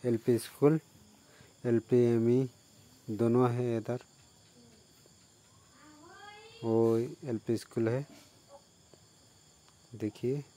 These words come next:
वो एलपी School और है।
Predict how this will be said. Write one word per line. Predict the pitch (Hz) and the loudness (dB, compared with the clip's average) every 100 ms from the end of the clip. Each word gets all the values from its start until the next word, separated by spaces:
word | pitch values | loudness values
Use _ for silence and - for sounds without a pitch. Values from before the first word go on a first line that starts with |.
| _ _ _ | _ _ _
वो | 110 110 107 | -6 -4 -2
एलपी | 107 107 - 117 | -2 -4 -4 -6
School | 107 - 143 151 - - _ _ _ - _ - - - - - - _ _ - - _ - - _ _ _ _ _ _ _ _ _ _ _ _ _ _ _ - _ 170 _ - - _ _ - - - - | -6 -6 -4 -4 -10 -20 _ _ _ -20 _ -20 -20 -20 -20 -20 -20 _ _ -20 -20 _ -20 -20 _ _ _ _ _ _ _ _ _ _ _ _ _ _ _ -20 _ -20 _ -20 -20 _ _ -20 -20 -20 -12
और | 113 113 | -8 -6
है। | 117 123 | -6 -8